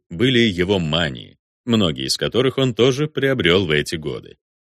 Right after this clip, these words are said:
У него появилось жгучее отвращение к женским серьгам, но другие украшения, например, браслеты, нравились ему более или менее,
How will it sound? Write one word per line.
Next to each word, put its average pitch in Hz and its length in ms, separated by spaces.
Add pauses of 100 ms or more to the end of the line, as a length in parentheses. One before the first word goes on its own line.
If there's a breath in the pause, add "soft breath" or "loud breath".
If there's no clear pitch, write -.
(160)
У 90 60
него 85 240
появилось 87 640
жгучее 107 560
отвращение 98 760
к 90 40
женским 95 480
серьгам, 98 640 (460)
но 85 220
другие 80 400
украшения, 76 600
например, 76 400
браслеты, 73 640 (260)
нравились 98 560
ему 82 120
более 73 280
или 69 60
менее, 65 360